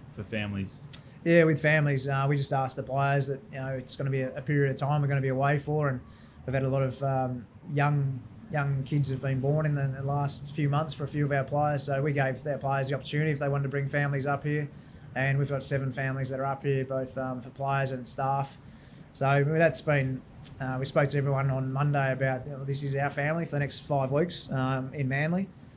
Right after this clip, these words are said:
Speaker 2: So it's been really good to have them just in the, in the dining hall and the kids running around, and, and, um, it's been a good experience for them. And, yeah, it's, um, it's just trying to take one of the, the pressures away from, from those players in particular.
Speaker 1: It is a privilege in some senses being up here and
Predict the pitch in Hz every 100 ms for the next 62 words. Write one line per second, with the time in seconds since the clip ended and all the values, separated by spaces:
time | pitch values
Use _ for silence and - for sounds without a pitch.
0 | - - 131 131 135 131 143 139 135 131
1 | 139 139 139 139 139 135 139 139 139 131
2 | 143 131 139 147 151 143 151 156 139 131
3 | 151 135 143 143 139 143 147 143 135 127
4 | - - - - 127 127 131 131 131 127
5 | 151 127 131 127 - 139 135 - 131 143
6 | 139 131 113 110 139 131 123 - - -
7 | 131 127 139 - 160 - 139 131 123 131
8 | 131 135 131 135 123 139 151 139 147 139
9 | 139 143 139 139 135 135 135 135 - 139
10 | 139 139 139 143 143 147 135 - - -
11 | - - 143 135 117 131 110 120 107 113
12 | 107 - 117 117 117 110 113 98 117 117
13 | 107 113 110 110 107